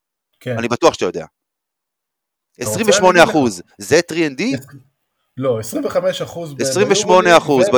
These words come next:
Speaker 2: ביורוליג.
Speaker 1: ובליגה, ובליגה
Speaker 2: בליגה זה לא... אתה
Speaker 1: שלושים,
Speaker 2: רואה... עוד פעם בליגה.
Speaker 1: שלושים ושש נקודה ש-, לא,
Speaker 2: הליגה
Speaker 1: לא,
Speaker 2: לא
Speaker 1: לא,
Speaker 2: מעניינת
Speaker 1: רגע,
Speaker 2: אותי.
Speaker 1: רגע.
Speaker 2: אני לא מסתכל על הליגה.
Speaker 1: אמיר,
Speaker 2: תסלח לי, אני לא
Speaker 1: בוא,
Speaker 2: מסתכל על הליגה.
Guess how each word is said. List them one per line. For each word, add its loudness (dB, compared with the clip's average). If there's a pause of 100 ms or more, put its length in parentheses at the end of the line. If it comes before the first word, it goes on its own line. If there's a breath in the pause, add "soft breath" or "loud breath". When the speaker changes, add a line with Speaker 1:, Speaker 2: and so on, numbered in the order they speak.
Speaker 2:
ביורוליג. 2
Speaker 1:
ובליגה, -4
ובליגה -4
Speaker 2:
בליגה 4
זה 6
לא... 4
אתה 2
Speaker 1:
שלושים, 4
Speaker 2:
רואה... 4 (300)
עוד -2
פעם 0
בליגה. 2
Speaker 1:
שלושים -4
ושש -8
נקודה -8
ש-, -16
לא, -2
Speaker 2:
הליגה 2
Speaker 1:
לא, 4
Speaker 2:
לא 4
Speaker 1:
לא, 6
Speaker 2:
מעניינת 2
Speaker 1:
רגע, -4
Speaker 2:
אותי. -6
Speaker 1:
רגע. -8
Speaker 2:
אני -4
לא 2
מסתכל -2
על 6
הליגה. 0 (840)
Speaker 1:
אמיר, -6
Speaker 2:
תסלח 4
לי, 2
אני -2
לא 2
Speaker 1:
בוא, 4
Speaker 2:
מסתכל 2
על 2
הליגה. -4